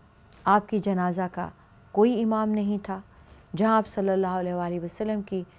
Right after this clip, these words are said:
विसाल हुआ, वफ़ात हुई, उसी जगह से बिस्तर को हटाकर कब्र खोदी गई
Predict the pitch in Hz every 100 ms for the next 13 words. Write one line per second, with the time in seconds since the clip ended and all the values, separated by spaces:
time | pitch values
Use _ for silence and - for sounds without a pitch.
0 | - - - 151 165 - 190 214 190 180
1 | 175 170 - - - - 170 175 208 220
2 | 226 190 180 165 - - - - 269 302
3 | 262 220 202 202 202 196 190 - - 160
4 | 196 214 269 240 214 190 180 196 202 202
5 | 196 - _ _ - - 226 233 233 -
6 | 226 226 220 240